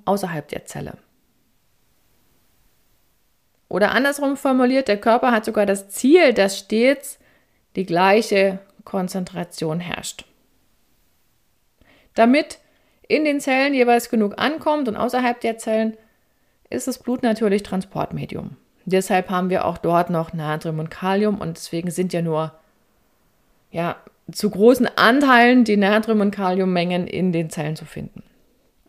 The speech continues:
Angenommen, du schwitzt und verlierst jetzt Natrium. Passiert ja. Dann sinkt logischerweise automatisch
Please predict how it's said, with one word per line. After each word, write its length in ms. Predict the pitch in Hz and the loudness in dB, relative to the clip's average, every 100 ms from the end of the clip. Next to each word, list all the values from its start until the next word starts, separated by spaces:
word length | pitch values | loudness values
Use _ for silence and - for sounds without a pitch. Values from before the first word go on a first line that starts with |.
| _ _ _ _ - | _ _ _ _ -10
Angenommen, 760 | - 233 269 214 180 185 240 330 - _ _ _ _ _ _ _ _ _ - | -2 2 4 4 4 2 2 0 -8 _ _ _ _ _ _ _ _ _ -4
du 120 | 254 | -4
schwitzt 400 | - 269 302 - | 0 -2 0 -2
und 140 | 233 | 0
verlierst 500 | 240 208 214 247 - | 2 2 4 2 0
jetzt 400 | 202 196 196 - - - | 0 0 -2 -18 -20 -20
Natrium. 640 | 143 135 170 127 123 113 135 _ _ - | -6 -4 -4 -6 -8 -8 -14 _ _ -14
Passiert 400 | 175 - 156 - | -12 -6 -6 -6
ja. 160 | 123 - _ _ _ _ - - - | -14 -18 _ _ _ _ -20 -20 -4
Dann 200 | 208 226 | 2 4
sinkt 240 | 240 359 294 | 4 0 2
logischerweise 640 | 220 247 269 247 254 - | 2 2 -2 0 0 0
automatisch 640 | 202 214 220 214 208 214 | -4 -4 -2 0 -2 -6